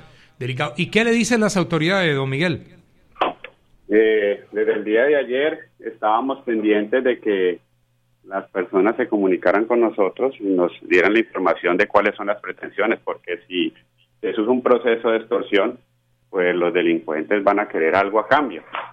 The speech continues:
Speaker 2: porque principalmente es el objetivo por el cual lo hacen. Pero hasta ahora no tenemos ningún conocimiento, ni ha habido ninguna pretensión específica,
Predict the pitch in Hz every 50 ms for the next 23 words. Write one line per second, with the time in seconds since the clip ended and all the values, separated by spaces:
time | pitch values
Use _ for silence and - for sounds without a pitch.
0 | - _ _ _ _ 85 - - 80 - 90 85 - 87 - - 85 87 92 92
1 | - 104 101 110 107 104 101 95 - 87 - - 85 87 87 - 95 90 85 -
2 | - 85 80 80 87 92 98 101 101 - _ _ _ _ _ _ _ - - 98
3 | 101 98 98 92 90 - - 92 92 92 87 92 101 107 107 - 110 107 110 110
4 | 110 113 113 104 92 90 85 - - 104 107 104 - 95 85 87 90 92 104 107
5 | - 98 92 90 90 87 90 90 92 95 98 98 92 85 85 87 90 - _ _
6 | - 92 87 - 85 82 - 87 82 85 87 - - 80 - - 95 104 - 107
7 | - - - 80 -